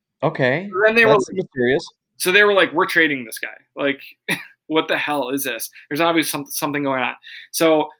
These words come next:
Speaker 2: he was rumored to go to all these teams. Um, Michael Russo, who's the, you know, athletic writer,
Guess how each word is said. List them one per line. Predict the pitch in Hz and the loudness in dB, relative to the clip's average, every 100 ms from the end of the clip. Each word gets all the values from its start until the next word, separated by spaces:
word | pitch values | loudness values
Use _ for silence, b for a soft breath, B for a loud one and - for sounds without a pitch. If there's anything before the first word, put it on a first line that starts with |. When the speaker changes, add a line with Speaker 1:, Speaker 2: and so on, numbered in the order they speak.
| - | -12
Speaker 2:
he | - 226 220 - | -4 -2 -2 -2
was | 160 147 | -2 0
rumored | 185 175 151 | 0 0 0
to | |
go | 147 | 0
to | 143 | 2
all | 143 | 2
these | 139 | 0
teams. | - 156 147 139 - _ _ 139 | -2 -4 -4 -6 -12 _ _ -4
Um, | 131 127 127 127 - - | -2 -2 -6 -8 -14 -4
Michael | 156 160 | -2 0
Russo, | 151 151 - 143 135 135 | 2 0 2 2 2 0
who's | 135 127 127 | -2 -6 -2
the, | 127 127 127 123 _ | 0 0 -2 -6 _
you | 143 131 | -6 -4
know, | 123 127 - | -2 -4 -8
athletic | 147 - 143 143 143 | -12 -2 0 0 2
writer, | 135 135 135 135 | 2 2 2 -2